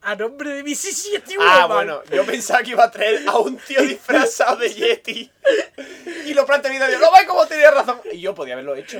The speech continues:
Speaker 1: Sí, podía haberlo hecho. Le trajo, le envió cartas de amor a nombre de Missis Yeti Woman y el nota flipaba, se puso a llorar y todo.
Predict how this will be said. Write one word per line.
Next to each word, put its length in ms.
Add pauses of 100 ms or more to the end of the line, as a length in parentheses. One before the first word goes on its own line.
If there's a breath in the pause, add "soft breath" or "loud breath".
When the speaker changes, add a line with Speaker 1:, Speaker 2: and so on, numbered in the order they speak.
(120)
Speaker 1:
Sí, 260
podía 300
haberlo 220
hecho. 220 (300 soft breath)
Le 160
trajo, 380
le 140
envió 280
cartas 320
de 80
amor 260
a 220
nombre 260
de 60
Missis 260
Yeti 180
Woman 360
y 100
el 80
nota 420
flipaba, 600
se 80
puso 220
a 20
llorar 240
y 60
todo. 180